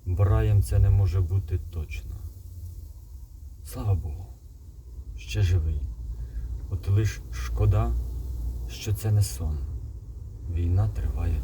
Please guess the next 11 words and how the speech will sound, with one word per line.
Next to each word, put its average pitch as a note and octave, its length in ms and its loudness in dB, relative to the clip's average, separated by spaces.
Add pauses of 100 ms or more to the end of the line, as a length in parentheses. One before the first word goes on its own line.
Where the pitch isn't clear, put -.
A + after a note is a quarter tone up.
далі. - 300 0 (1500)
Бій. F2 240 6 (1400)
Все - 180 0
як A#2+ 100 4
в - 80 -6
тумані, F#2 480 4
все - 220 6
в - 120 6
диму. - 340 6 (340)
І - 40 4
запах - 420 4